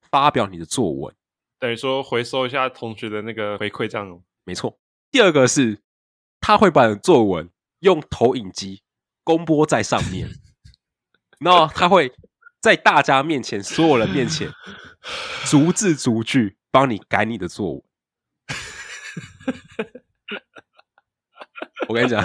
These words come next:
Speaker 1: 这个就是挤满了所有有趣故事的要素。
Speaker 2: 那，那作文的主题都是像你说的，可能就像我们正式信件这样的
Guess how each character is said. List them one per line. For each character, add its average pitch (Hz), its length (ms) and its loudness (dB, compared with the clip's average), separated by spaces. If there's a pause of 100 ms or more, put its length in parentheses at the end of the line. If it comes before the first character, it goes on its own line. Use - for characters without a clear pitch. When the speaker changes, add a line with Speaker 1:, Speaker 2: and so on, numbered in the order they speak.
(520)
Speaker 1:
这 226 80 -4
个 180 80 6
就 165 120 6
是 151 200 0 (420)
挤 160 180 -2
满 156 120 0
了 110 120 0
所 123 280 -2
有 123 140 2
有 101 80 -2
趣 147 220 2
故 127 180 4
事 110 240 -4
的 90 260 -8
要 92 200 4
素。 - 200 -8 (360)
Speaker 2:
那， 170 120 -4 (160)
那 208 80 0
作 185 220 -4
文 156 100 0
的 135 140 -2
主 131 180 -6
题 113 200 -8
都 127 120 0
是 139 300 -4 (140)
像 143 180 -2
你 117 60 -2
说 117 200 -2
的， 107 60 -10
可 - 80 -8
能 104 80 -6
就 131 80 0
像 117 180 -4
我 98 60 -6
们 104 140 -10
正 139 120 -2
式 123 220 -8
信 120 180 -6
件 113 200 -6
这 120 80 -4
样 110 120 -6
的 98 220 -10